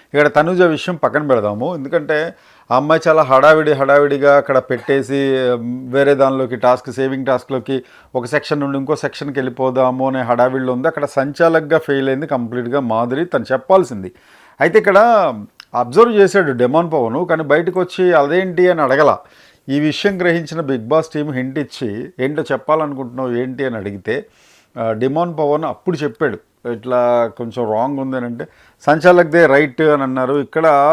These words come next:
బిగ్ బాస్ టీము తనూజాకి ఎక్కువగా ఫెచ్చింగ్ చేస్తున్నారా అన్నట్టుగా ఉంది. అయితే ఇక్కడ ఒక విషయం ఏంటంటే,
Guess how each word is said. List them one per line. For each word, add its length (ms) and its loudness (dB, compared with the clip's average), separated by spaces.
బిగ్ 320 -10
బాస్ 300 -2
టీము 520 -10
తనూజాకి 720 -4
ఎక్కువగా 560 0
ఫెచ్చింగ్ 480 -8
చేస్తున్నారా 840 -2
అన్నట్టుగా 420 -6
ఉంది. 300 -4
అయితే 220 -4
ఇక్కడ 200 -2
ఒక 320 0
విషయం 380 -2
ఏంటంటే, 480 -6